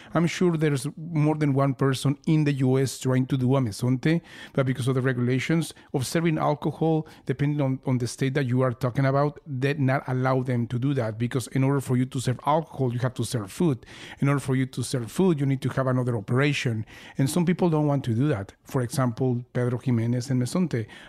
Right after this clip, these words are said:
I'm not sure neither. I believe he's interested in, uh, adding a food menu into Mesonte.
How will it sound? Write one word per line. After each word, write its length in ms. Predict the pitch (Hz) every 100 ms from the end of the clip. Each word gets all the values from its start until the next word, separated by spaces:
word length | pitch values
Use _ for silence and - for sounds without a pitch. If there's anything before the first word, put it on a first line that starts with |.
| -
I'm 120 | 160
not 160 | 214 208
sure 400 | - 196 202 175
neither. 460 | 151 143 135 131 - _ -
I 120 | 175
believe 420 | 185 151 147 160
he's 240 | - 147 -
interested 400 | 143 147 - 143
in, 260 | 120 117 - _ _ -
uh, 220 | 135 127 -
adding 320 | 135 139 131
a 60 | 117
food 340 | - 165 147
menu 400 | 135 135 135 131
into 260 | 120 113 117
Mesonte. 560 | 107 135 127 120 123